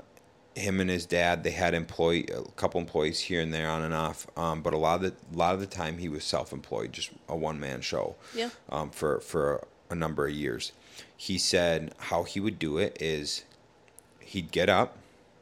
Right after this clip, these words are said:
Speaker 1: uh, around, like, I think he got up around, like, five thirty, six. He'd go to the store and get the material for the job for the day,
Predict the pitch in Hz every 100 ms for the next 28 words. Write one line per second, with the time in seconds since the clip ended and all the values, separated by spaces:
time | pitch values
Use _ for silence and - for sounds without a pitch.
0 | _ _ _ _ - - - - 78 78
1 | 78 78 76 71 65 - 80 - 82 80
2 | 80 76 73 73 - 78 73 82 76 73
3 | 73 - - - - - - 80 - -
4 | 82 - 71 78 92 117 - 73 76 80
5 | - - 76 - 80 69 65 - 64 65
6 | 65 58 65 65 65 50 50